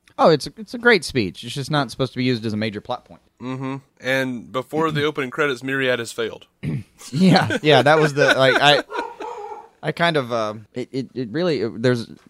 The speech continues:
Speaker 1: wasn't there a moment where you, you realize you're still seeing credits rolling and, and Non and Indigo are like, "Oh my God, our giant plan for the entire season failed."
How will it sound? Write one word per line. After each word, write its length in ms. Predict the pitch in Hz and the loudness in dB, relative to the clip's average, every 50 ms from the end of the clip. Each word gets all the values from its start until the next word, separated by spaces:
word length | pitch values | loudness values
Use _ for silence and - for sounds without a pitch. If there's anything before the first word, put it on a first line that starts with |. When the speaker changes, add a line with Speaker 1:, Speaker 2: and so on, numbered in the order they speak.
| _ _ - | _ _ -4
Speaker 1:
wasn't 180 | - 127 147 160 | -2 0 2 2
there 80 | 156 | 2
a 40 | 147 | 4
moment 280 | 139 139 147 151 131 107 | 4 2 2 0 -2 -2
where 140 | 123 117 | -2 -2
you, 340 | 117 - 90 107 113 107 101 - | -2 -4 -4 -6 -6 -6 -6 -6
you 160 | 110 113 110 | -4 -2 0
realize 340 | 107 113 110 113 113 110 104 | 2 4 4 4 4 2 0
you're 80 | 110 107 | -4 -6
still 180 | - - 113 | -4 -4 -4
seeing 220 | - - 113 104 95 | -2 0 -2 -2 0
credits 340 | - 104 107 110 - - | 2 2 2 2 0 -2
rolling 340 | - 117 117 117 117 117 113 98 | -2 0 0 0 0 0 0 -2
and, 240 | 92 92 90 73 | -2 -2 -4 -4
and 260 | 71 87 90 90 87 - | -4 -4 -4 -6 -6 -6
Non 300 | - 98 95 95 101 101 101 | -4 0 0 2 2 2 2
and 140 | 98 95 92 | 0 0 0
Indigo 360 | 90 101 104 101 95 104 101 | 0 0 0 2 2 2 4
are 140 | 101 98 95 | 4 2 2
like, 180 | 92 90 92 | 0 0 0
"Oh 140 | 120 143 160 | 2 2 2
my 120 | 156 143 135 | 2 2 2
God, 300 | 123 127 127 127 123 117 | 2 4 4 4 4 4
our 100 | 113 113 | 2 0
giant 320 | 110 123 127 123 117 104 - | 0 0 0 0 -2 -2 -2
plan 260 | - 127 120 117 110 | 0 0 0 0 -2
for 80 | - | -2
the 100 | 113 110 | -2 -2
entire 320 | 110 113 110 - 120 110 107 | -2 -2 0 2 2 2 2
season 340 | 101 - 117 110 - 107 98 | 0 -2 -4 -4 -2 -4 -4
failed." 440 | - - 110 104 101 95 87 82 | -2 0 2 2 2 0 -2 -4